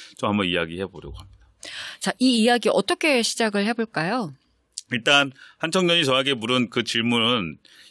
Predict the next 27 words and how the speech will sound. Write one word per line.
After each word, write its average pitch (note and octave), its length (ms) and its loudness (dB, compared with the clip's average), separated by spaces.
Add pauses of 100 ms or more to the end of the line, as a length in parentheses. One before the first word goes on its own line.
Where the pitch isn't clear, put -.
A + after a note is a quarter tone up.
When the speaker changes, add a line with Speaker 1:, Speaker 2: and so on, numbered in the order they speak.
(160)
Speaker 1:
"이해가 D#3+ 380 2
안 G2 160 0
돼요."예요. F#2 840 -2 (440)
Speaker 2:
이해가 C#4+ 360 2
안 C#3+ 220 -2
돼요. C3+ 200 -2
Speaker 1:
네, - 160 0
이해가 A#2 240 0
안 D2 160 -8
돼요. D#2 220 -12
이해가 D3+ 320 0
안 F2+ 120 -2
될 F#2+ 220 -2
때, D#2 580 -10 (400)
"그러면 F#3 240 2
어떻게 F3+ 460 0
믿어요? F#2+ 520 -2 (380)
그리고 D3+ 200 -2
순종이 A3+ 500 0
안 F2+ 180 -2
되는데요." F2+ 600 -4
이렇게 - 180 -12
Speaker 2:
음. - 80 -4
Speaker 1:
얘기하잖아요. E2 640 -10
Speaker 2:
네. E3+ 340 -2 (1120)
Speaker 1:
그런데 E3+ 600 2 (100)
일단 D3 460 2